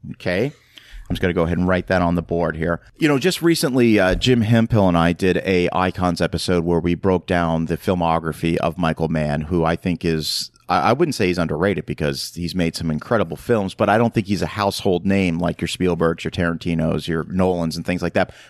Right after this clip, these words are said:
But I think he deserves to be. Although I would tell you, I probably, if had to choose between Heat and Collateral as far as which Michael Mann movie I'd like to watch the most, I might lean a little bit more towards Collateral.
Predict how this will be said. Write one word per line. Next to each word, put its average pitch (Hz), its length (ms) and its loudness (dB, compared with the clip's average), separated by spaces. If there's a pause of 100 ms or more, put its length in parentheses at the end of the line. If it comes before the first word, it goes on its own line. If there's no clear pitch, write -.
But 113 120 2
I 104 40 4
think 113 220 -2
he 107 100 -4
deserves 98 580 0
to - 100 -10
be. 85 280 -2 (240)
Although 139 580 4
I 110 180 2
would 104 240 0
tell 135 320 2
you, 135 200 4
I 101 200 2 (180)
probably, 123 680 2
if - 140 -2 (380)
had 113 260 -2
to 104 60 -10
choose 120 340 0
between 107 360 -2
Heat 123 400 -2
and 101 140 -2
Collateral 107 680 2
as 92 100 -4
far 92 260 0
as 85 100 -6
which 101 240 -2
Michael 104 280 0
Mann 98 240 0
movie 98 240 2
I'd 87 160 0
like 92 160 -2
to 95 80 -6
watch 95 280 -2
the 95 80 -6
most, 98 300 0
I 90 80 0
might 101 280 -2
lean 101 280 -2
a 90 80 -4
little 101 180 -2
bit 98 160 -2
more 95 320 -2
towards 98 460 -2
Collateral. 104 600 0